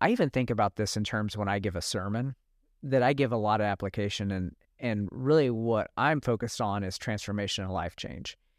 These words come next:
And you can come into church and you can hear a sermon and you can feel better, and hopefully you're encouraged, maybe you learned something. And I hope all of those things happen. But really, I really hope that you go and apply it, because that's really where change happens,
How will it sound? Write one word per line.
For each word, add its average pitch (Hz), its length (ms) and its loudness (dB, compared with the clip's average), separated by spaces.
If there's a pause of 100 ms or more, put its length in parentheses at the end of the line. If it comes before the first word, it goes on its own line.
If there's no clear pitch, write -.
(280)
And 127 120 0
you 147 80 4
can 143 160 2
come 135 240 2
into 123 220 -2
church 131 340 2
and 131 60 0
you 120 80 0
can 113 100 -2
hear 113 140 -2
a 107 40 -2
sermon 117 440 -2
and 139 100 -2
you 151 80 0
can 147 140 0
feel 127 180 2
better, 165 380 4
and 147 80 0
hopefully 127 280 0
you're 101 140 0
encouraged, 147 600 0
maybe 107 180 -4
you 104 100 0
learned 135 240 0
something. 143 400 -2 (300)
And 123 80 4
I 135 40 6
hope 147 200 2
all 135 180 4
of 123 80 0
those 113 160 0
things 104 220 -2
happen. 101 480 -4 (320)
But 131 80 0
really, 160 240 6
I 143 80 4
really 185 220 2
hope 120 260 0
that - 180 -4
you 127 80 0
go 120 200 0
and 117 80 -2
apply - 340 -6
it, - 320 -8
because 131 240 -2
that's 156 240 0
really 135 100 6
where 98 160 0
change 147 300 0
happens, 80 560 -6